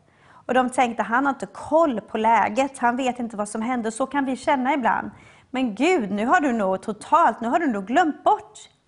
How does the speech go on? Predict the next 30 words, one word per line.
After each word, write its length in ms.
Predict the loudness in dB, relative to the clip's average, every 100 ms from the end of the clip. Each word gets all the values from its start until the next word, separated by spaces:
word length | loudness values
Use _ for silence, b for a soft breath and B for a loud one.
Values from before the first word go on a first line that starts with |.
| _
mig." 360 | -2 -2 -2 -10 _ b b b b b b
Eh, 320 | 4 4 2 0
men 280 | 2 4 2 -6 -20 _ _ _
Jesus 540 | -2 2 2 0 -2
har 80 | 0
inte 260 | 2 2 0 -2
ramlat 560 | 2 4 4 4 2
av 300 | 4 6 6
från 240 | 2 -4 -6
sin 360 | -4 -6 -6
tron 720 | -10 -6 2 4 4 4 0 -4
i 200 | -4 -2
himmelen 720 | 0 0 0 2 2 0 -8 b b b
för 160 | 0 4
att 160 | 4 2
vi 200 | -2 0
går 160 | 0
igenom 520 | 2 4 4 4 0
svårigheter. 840 | -4 0 2 2 -2 -8 -4 -4 -4 -10 b b b b
Utan 300 | -4 2 2
ibland 340 | 4 4 2
drabbar 640 | 0 2 4 4 2 2 2
svårigheter 640 | 0 2 2 2 -6 -6 -8
oss 260 | -8 -8
och 80 | -4
vi 100 | -4
förstår 460 | -4 -4 0 2 2
inte 260 | -2 -4
det, 140 | -2 -2
varför. 720 | 2 2 2 -2 -4 -4